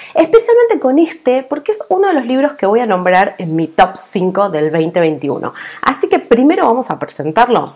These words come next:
acá lo tenemos en sociedad, a la señora, señorita Eugenia Almeida con Inundación. Este libro se publicó en el dos mil diecinueve por Ediciones Documenta Escénicas. Lo compré en una feria,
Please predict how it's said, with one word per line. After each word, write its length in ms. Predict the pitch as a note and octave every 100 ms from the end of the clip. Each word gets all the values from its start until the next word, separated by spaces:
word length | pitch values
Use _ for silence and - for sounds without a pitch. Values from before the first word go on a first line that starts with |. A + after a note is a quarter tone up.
| -
acá 220 | D#3 G#3+
lo 140 | F#3+
tenemos 400 | D#3+ G3+ F3 - -
en 140 | A3+
sociedad, 540 | - - D3 F3+ G#3+
a 440 | G#3+ - - - -
la 220 | B4 -
señora, 560 | E3 E3+ F#3+ F#3+ D#3+ -
señorita 580 | A#3 G#3+ A3 A3 F3+ -
Eugenia 380 | A3+ D#4+ D#4 F#3
Almeida 460 | F#3+ G#3 A3+ G#3
con 280 | G#3 G#3+ A#3 -
Inundación. 760 | D#4+ D#4+ A3 - G#3+ A3 C#4 - - - -
Este 300 | - A4 -
libro 320 | F3 A#3+ G#3+
se 240 | - - E4+
publicó 560 | E4 A3+ F3 - G#3+ -
en 120 | D4
el 120 | G#3
dos 160 | D#3+ F3+
mil 220 | G#3 G3
diecinueve 640 | B3 C#4+ - F3 G3+ G#3+
por 280 | A3 G3+ G#3 -
Ediciones 640 | - A3 F#3+ - A3 A3+ -
Documenta 680 | F3+ F3 E3+ F3 G#3+ A3+ F#3+
Escénicas. 640 | E3+ A#3 B3 A#3+ D#4+ - - - -
Lo 160 | G#3+
compré 360 | G#3+ A3 C4 D4+
en 100 | C4+
una 180 | A#3 G3
feria, 540 | - A3 A3+ A#3 C4+